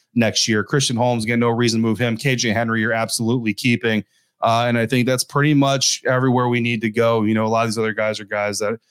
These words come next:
you know, not major influencers. So that's pretty much how I look at this thing.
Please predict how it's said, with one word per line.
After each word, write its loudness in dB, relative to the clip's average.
you -2
know, 0
not 0
major -2
influencers. -6
So 2
that's 2
pretty 2
much 2
how 2
I 4
look 0
at -6
this 0
thing. 0